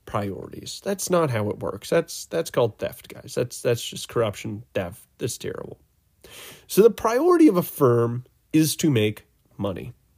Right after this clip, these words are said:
Now, if the owners of that firm want to take that money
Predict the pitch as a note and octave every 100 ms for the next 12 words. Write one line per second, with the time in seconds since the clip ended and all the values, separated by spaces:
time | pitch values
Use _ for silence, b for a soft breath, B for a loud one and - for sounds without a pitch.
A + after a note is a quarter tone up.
0 | - B B B - D3 D3+ D3 C3+ -
1 | B2 B2+ D#3 G#3 F#3+ E3+ D#3+ E3+ - -
2 | C#3+ F3+ G3 A#2 A#2+ A#2+ - - A#2 D#3
3 | - G#2+ C#3+